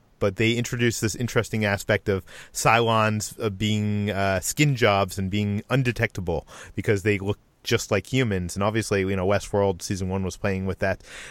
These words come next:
Uh, Westworld season two, we're bringing back people we thought were at the,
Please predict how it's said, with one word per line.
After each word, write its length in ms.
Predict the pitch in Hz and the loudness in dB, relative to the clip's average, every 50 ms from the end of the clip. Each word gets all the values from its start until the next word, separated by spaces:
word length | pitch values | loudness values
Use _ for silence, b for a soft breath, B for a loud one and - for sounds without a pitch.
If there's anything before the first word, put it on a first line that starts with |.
| B - | B -2
Uh, 300 | 110 104 98 98 95 92 | 0 2 2 2 2 2
Westworld 400 | 95 98 131 139 - - 143 - | 2 2 0 0 2 2 0 2
season 260 | - 143 131 117 110 | 2 0 0 0 0
two, 220 | - - 135 127 | 0 2 2 4
we're 120 | 117 113 107 | 4 2 2
bringing 340 | 98 127 131 131 131 123 120 | 2 2 2 2 0 2 2
back 200 | 120 113 - - | 2 2 2 0
people 320 | - 135 - - 113 110 | -4 -4 -4 -4 -2 0
we 120 | 110 110 | 0 0
thought 280 | 104 - 117 113 113 90 | 2 4 4 4 4 4
were 320 | 101 110 110 107 104 101 B B B B B B B B B - | 2 0 2 2 2 0 B B B B B B B B B -4
at 180 | - 120 - - | -2 -2 0 0
the, 160 | 131 127 | -2 -2